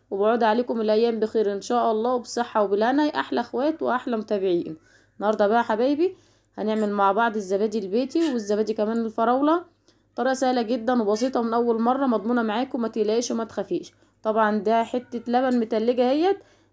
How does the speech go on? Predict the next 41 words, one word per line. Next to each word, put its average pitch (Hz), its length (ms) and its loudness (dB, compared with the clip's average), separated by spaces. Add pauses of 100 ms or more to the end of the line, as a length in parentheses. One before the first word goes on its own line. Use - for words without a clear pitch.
اللبن 220 300 2
دوت 247 260 2
اتنين 240 300 0
كيلو، 302 280 4
انا 233 200 -2
كنت - 220 -6
حاطاهم 240 360 -2
في 240 100 -8
الفريزر 240 440 -2
متلجين. 233 720 2 (480)
حبيت 220 280 -2
اوريكم 254 300 0
حته - 280 -8
قطعه 262 260 -2
التلج 254 380 -4
ديت، 294 600 2
اللبن 220 320 -2
المتلجه، 233 500 -2
عشان 254 240 -4
في 240 160 -4
ناس 240 240 -4
كتير 247 160 -2
سالتني 269 640 0 (480)
وخايفه 277 480 2
تعمله 269 520 2
باللبن 254 440 2
يكون 262 220 0
عندهم 240 320 0
في 247 140 -4
الفريزر. 220 480 2
لا، 233 160 2
عادي 226 380 2
جدًا. 254 300 -2 (160)
اهم 240 300 -2
حاجه 240 240 -2
طبعًا 262 420 2
اللبن 226 320 -4
تكوني 240 240 -4
غاليه 233 280 0
كويس 254 340 0
جدًا، 269 320 0